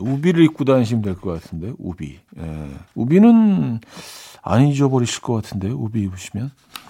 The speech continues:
아, 근데 우비가 참, 어릴 땐 우비를 어떻게 항상 입고 다녔는지 몰라요. 예, 그게 다 물이 들어오는데.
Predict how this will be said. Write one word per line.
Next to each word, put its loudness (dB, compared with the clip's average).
아, -8
근데 2
우비가 4
참, -2
어릴 2
땐 4
우비를 4
어떻게 -2
항상 -2
입고 -2
다녔는지 0
몰라요. -4
예, -8
그게 -6
다 -2
물이 0
들어오는데. 2